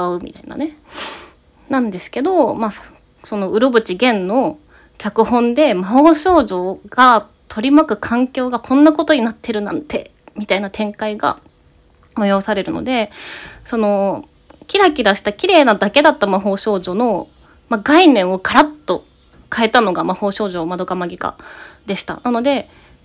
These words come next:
このアニメ以降、魔法少女をコンセプトにしたアニメで結構シビアなものがいっぱい出てきていて、まあ、そういう改革的な要素がありましたという感じです。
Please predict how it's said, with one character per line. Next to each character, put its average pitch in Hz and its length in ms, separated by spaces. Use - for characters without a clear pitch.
こ - 120
の 311 180
ア - 60
ニ 330 120
メ 330 160
以 415 120
降、 262 380
魔 214 120
法 277 220
少 294 220
女 214 120
を 185 60
コ 220 120
ン 214 80
セ 214 100
プ - 100
ト 185 120
に 180 120
し - 40
た - 180
ア 214 80
ニ 196 100
メ 185 100
で 220 120
結 285 260
構 185 140
シ - 220
ビ 220 140
ア 175 80
な 170 100
も 175 120
の 175 100
が 185 140
い 175 40
っ - 40
ぱ - 160
い 190 60
出 196 100
て 185 120
き - 120
て - 100
い - 80
て、 269 340
ま 196 120
あ、 - 20
そ 214 200
う 208 60
い 208 80
う 277 340
改 208 180
革 - 200
的 202 200
な 262 120
要 196 140
素 180 140
が 156 160
あ 180 60
り 180 80
ま 180 140
し - 60
た 214 140
と - 100
い 170 40
う 170 160
感 165 240
じ 151 160
で 190 120
す。 - 240